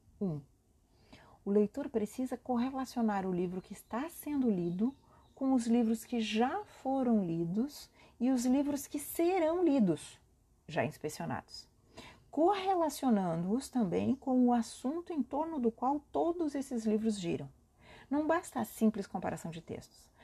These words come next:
A leitura sintópica é muito mais do que só isso. A leitura sintópica fornece ao leitor sintópico a capacidade de construir uma análise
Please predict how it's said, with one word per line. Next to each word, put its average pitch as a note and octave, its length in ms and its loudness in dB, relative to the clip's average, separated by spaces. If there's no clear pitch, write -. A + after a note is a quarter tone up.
A F3+ 60 -6
leitura F3+ 260 -2
sintópica - 800 -2
é B3+ 120 4
muito C4+ 460 6
mais F#3+ 280 0
do G3 100 -2
que - 160 -12
só A3 320 -2
isso. C#3 440 -2
A F3+ 60 -6
leitura E3+ 320 -2
sintópica G3+ 600 -6
fornece G#3+ 500 -2
ao G#3 60 0
leitor E3+ 320 -2
sintópico - 840 -8
a - 80 -6
capacidade B3 880 -2
de A3 100 2
construir C4 640 -2
uma B3 220 6
análise A3+ 800 4